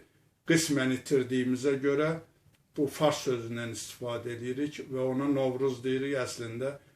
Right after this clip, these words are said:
o bahar bayramıdır və bizim özümüzün spesifik sözümüz var ki, tarixçilər onu tapmalıdır. Bunun əsl adı nədir? Türk dilində, Çin dilində bilinir. Hə, indi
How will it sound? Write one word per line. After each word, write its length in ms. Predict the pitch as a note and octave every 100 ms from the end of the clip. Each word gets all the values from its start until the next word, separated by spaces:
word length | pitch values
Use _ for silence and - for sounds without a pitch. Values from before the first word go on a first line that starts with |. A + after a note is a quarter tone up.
| _ _ C#3
o 100 | C3
bahar 320 | C3+ B2 A#2+ G#2
bayramıdır 680 | G2 G2 G2+ G2+ G2+ G#2+ A2 A2
və 100 | C3 B2
bizim 240 | B2+ C#3+ C3+
özümüzün 460 | A2+ A#2+ A2+ C3
spesifik 600 | C3 - A2+ - C3 B2
sözümüz 520 | - A#2 G#2 B2 A#2
var 160 | A#2+ A2+
ki, 120 | - -
tarixçilər 560 | A#2+ A#2 G2 B2 B2+ A#2+ A#2
onu 100 | -
tapmalıdır. 640 | A2+ G#2+ A2 G#2 G2+ G#2 - _ _ _ -
Bunun 280 | C3 C3 - C#3
əsl 320 | B2 - A2+
adı 240 | G#2 G#2+
nədir? 320 | G#2+ G2 G2+ G2
Türk 240 | - A2 -
dilində, 480 | G#2 F#2+ F#2+ G2 G2 _ - - - _ -
Çin 180 | C#3 C3
dilində 360 | B2+ A#2 A#2 B2+ -
bilinir. 380 | G2+ F#2+ F#2+ - - - - - - _ _ - _ _ - _ _ _ _ _ -
Hə, 160 | D3 C#3 G#2+ G2 - _ _ _ _ _
indi 380 | D#3+ E3 D#3+ G3